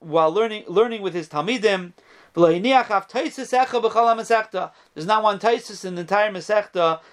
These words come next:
that he did not learn and focus on. And even in the parts of Agada, of Agadita, in the Masechta, he was mefarish them, called Dvarav B'chachma, everything he said was with wisdom. Eloime Kavanasam, he was able to get to the depths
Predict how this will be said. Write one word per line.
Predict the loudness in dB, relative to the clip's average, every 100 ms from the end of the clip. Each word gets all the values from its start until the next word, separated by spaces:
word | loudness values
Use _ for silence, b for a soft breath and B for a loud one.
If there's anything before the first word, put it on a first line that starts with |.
| -2
that | 0
he | 0
did | -2 0
not | 4 2 2 -6
learn | -4 0 0 -2
and | -10 0
focus | 0 0 -8 -4
on. | -4 -6 _ b b b b
And | 0 2
even | 4 4 0
in | -2
the | -2
parts | 2 0 0
of | -2
Agada, | -2 0 0 0 2
of | 0 2
Agadita, | 0 0 0 0 -2 -2 -2 -4 b b
in | -4 -2
the |
Masechta, | 0 4 2 2 0 0 0 b b b
he | -4 0
was | 2
mefarish | 0 0 2 4 2 0
them, | -2 -2 -4 -6
called | 0 0 2
Dvarav | 2 2 0
B'chachma, | -2 0 0 -2 -6
everything | -4 -4 -8 -10
he | -4
said | 0 2
was | 0
with | -2 -2
wisdom. | -2 0 -2 -4 -6 b b b
Eloime | 0 2 0 -2
Kavanasam, | -2 -2 -2 -2 -2 -2 -6 -4
he |
was | 0 2
able | 2 2
to | -2
get | 0 0 0
to | -4
the | -2
depths | 2 2 0 -12